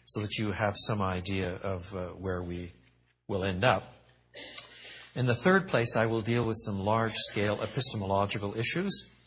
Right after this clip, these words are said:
Then in the fourth place, with some bits and bobs from Scripture and Scripture's self-attestation, the kind of evidences that you find in Scripture.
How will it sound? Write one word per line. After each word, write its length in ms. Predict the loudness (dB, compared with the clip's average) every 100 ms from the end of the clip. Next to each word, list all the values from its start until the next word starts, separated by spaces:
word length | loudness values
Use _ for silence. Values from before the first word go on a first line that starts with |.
| _ _ _ _ _ -8
Then 200 | -2 0
in 100 | 0
the 80 | -2
fourth 460 | 0 2 2 0
place, 340 | 0 0 0 -2
with 120 | 0
some 260 | 0 0 0
bits 340 | 2 4 4
and 140 | 4
bobs 400 | 2 4 4 0
from 160 | -2 0
Scripture 580 | 2 2 0 -2 -4 -4
and 160 | -4
Scripture's 520 | -2 -2 -2 0 2 4
self-attestation, 1040 | 2 0 -2 0 0 0 0 -4 -6 -8
the 40 |
kind 240 | -8 -6 -4
of 80 | -2
evidences 560 | -2 0 0 2 -2
that 80 | -6
you 80 | -8
find 240 | -6 -4
in 80 | 0
Scripture. 460 | 0 0 -6 -8